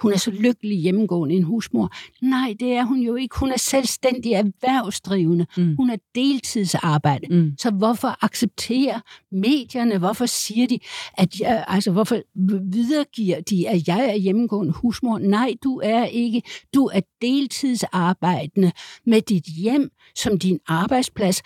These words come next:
Speaker 1: nøjagtigt som Gud ved, hvor mange var under covid, og de begyndte sgu da ikke at kalde sig hjemmegående husmødre.
Speaker 2: Mm.
Speaker 1: Så tak til Sanna Søndergaard for indimellem at sætte ting på plads
Speaker 2: Mm.
Speaker 1: og prøve der at få jo-, øh, journalister til, jeg ved ikke, hvorfor de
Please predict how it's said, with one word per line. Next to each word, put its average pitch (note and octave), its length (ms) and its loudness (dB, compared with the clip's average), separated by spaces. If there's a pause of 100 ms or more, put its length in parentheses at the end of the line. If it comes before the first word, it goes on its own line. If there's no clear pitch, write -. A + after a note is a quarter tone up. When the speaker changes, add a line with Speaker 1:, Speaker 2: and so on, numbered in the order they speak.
(140)
Speaker 1:
nøjagtigt G#3+ 680 0
som A3+ 180 -2
Gud G#3 160 0
ved, F#3+ 180 2
hvor G#3+ 100 -10
mange G3+ 380 0
var F3 300 0
under F#3 240 2
covid, G#3+ 680 0
og F3+ 100 2
de A#3+ 80 0
begyndte A#3 400 -2
sgu - 180 -4
da G#3 180 2
ikke G#3 220 0
at F3+ 100 0
kalde G3+ 240 -4
sig G3 200 -2
hjemmegående F#3 540 0
husmødre. A3 540 -4
Speaker 2:
Mm. F3 180 4 (340)
Speaker 1:
Så - 100 0 (160)
tak B3 260 0
til C4+ 120 -2
Sanna G#3 260 0
Søndergaard A#3+ 640 0
for G3+ 260 0
indimellem A#3 560 2
at G3 100 0
sætte - 220 -4
ting G#3+ 240 0
på G3+ 80 -4
plads G3 400 0
Speaker 2:
Mm. E3+ 140 4 (200)
Speaker 1:
og F3+ 140 0
prøve G#3+ 400 2
der G3+ 220 -2 (100)
at F3+ 80 0
få - 120 -4
jo-, G3+ 320 0
øh, D#3 140 4
journalister F#3+ 640 0
til, F#3 260 0 (500)
jeg G#3 140 0
ved A3+ 100 0
ikke, G3+ 220 0
hvorfor F#3 220 -2
de F#3 200 -4